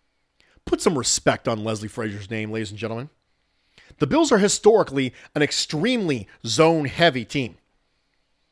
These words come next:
They came out with almost a fifty-fifty split in zone man against the Chiefs. On the game-clinching interception, the coverage was half field man and half field zone.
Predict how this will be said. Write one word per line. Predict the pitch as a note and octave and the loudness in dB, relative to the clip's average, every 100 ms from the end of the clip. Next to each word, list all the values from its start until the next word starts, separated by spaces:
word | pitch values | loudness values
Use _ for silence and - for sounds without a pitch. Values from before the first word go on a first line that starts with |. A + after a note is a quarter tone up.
| _ _ - | _ _ 0
They | F3+ | 0
came | - A#3+ A#3 | 2 2 4
out | F3+ F3 - _ - | 2 2 -6 _ 2
with | D#3+ - | 2 6
almost | G3 A#3+ D4+ D4+ - | 8 10 10 4 4
a | A3+ | 2
fifty-fifty | - B3 - G#3 A3 F#3 | 4 0 2 -4 -4 -4
split | D3+ - E3+ B2 - _ _ - | -8 -4 0 -2 -2 _ _ -4
in | D3 | -2
zone | B2+ A2+ E3 F3 F#3 F#3+ _ _ | 0 4 6 6 2 -4 _ _
man | A#2+ D3+ B2+ F#2+ F2 _ | 2 2 2 -4 -16 _
against | - A#2+ A2 | -8 -8 -8
the | - | -10
Chiefs. | A#2+ - - - _ _ _ - | -10 -8 -8 -8 _ _ _ -2
On | F#3 F#3 | 2 2
the | |
game-clinching | D#3+ A3 C#4+ - B3+ A3+ | 6 6 6 0 -2 -2
interception, | G#3+ F3+ - B3+ - F#2+ - _ _ _ _ _ _ - | 0 0 2 2 0 -8 -14 _ _ _ _ _ _ -4
the | F3 | 0
coverage | A3 C4+ F3 | 4 4 2
was | E3+ | -2
half | - G#3+ B3 | -2 4 4
field | - A#3 A3 E3 | 4 2 4 4
man | E3 F3 G3+ A#3+ - - | 0 2 0 -2 -10 -6
and | C#3+ | -4
half | B2+ G3 - | 2 2 2
field | F#3+ E3 A2+ | 2 2 4
zone. | D#3+ D3 | 4 2